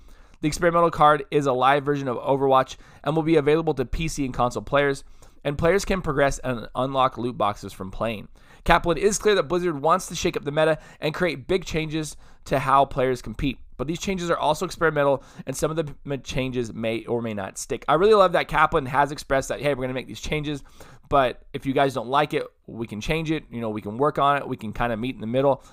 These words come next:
I, I appreciate the fact that they're willing to work with the fans, with the players, with everyone to ensure that everyone enjoys the game and it's not stifled by a, you know,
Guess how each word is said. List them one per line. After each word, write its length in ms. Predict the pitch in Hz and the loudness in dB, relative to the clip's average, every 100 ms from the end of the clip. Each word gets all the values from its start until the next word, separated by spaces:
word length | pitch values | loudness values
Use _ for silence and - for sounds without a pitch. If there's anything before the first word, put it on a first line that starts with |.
| _ _ | _ _
I, 100 | - - | -8 -6
I 140 | 131 | -6
appreciate 380 | 117 - 147 156 | -4 -2 -2 -2
the 60 | 135 | 0
fact 240 | 131 123 | 0 0
that 100 | 117 | -6
they're 260 | 117 107 - | -6 -6 -10
willing 340 | 123 135 139 135 | -6 -4 -2 -6
to 120 | 127 | -6
work 360 | 113 120 113 - - - | -2 -2 -2 -14 -20 -10
with 140 | 123 127 | -8 -6
the 80 | |
fans, 320 | 131 131 127 117 | -2 -2 -2 -4
with 100 | 110 | -8
the 60 | |
players, 460 | 101 117 110 107 - - - - | -2 0 0 -2 -8 -18 -16 -6
with 120 | 117 | -2
everyone 520 | 127 127 113 107 107 - - | 0 0 0 -2 -4 -16 -14
to 160 | - 135 | -6 -4
ensure 400 | 135 135 - 226 | -2 -4 2 4
that 140 | 175 135 | 4 2
everyone 360 | 147 160 160 | 2 2 2
enjoys 460 | 147 143 135 135 139 | 0 -2 2 2 2
the 60 | 127 | -2
game 340 | 123 120 113 - - | 0 -2 -4 -14 -12
and 80 | 113 | -8
it's 180 | 123 - | -8 -4
not 220 | 127 123 | -4 -4
stifled 540 | - 123 120 120 110 107 - | -4 0 0 0 -6 -8 -12
by 500 | 117 107 101 98 - | -2 2 2 -2 -6
a, 420 | - 98 92 98 - _ _ | -10 -8 -8 -10 -14 _ _
you 80 | 113 | -6
know, 220 | 110 101 | -4 -4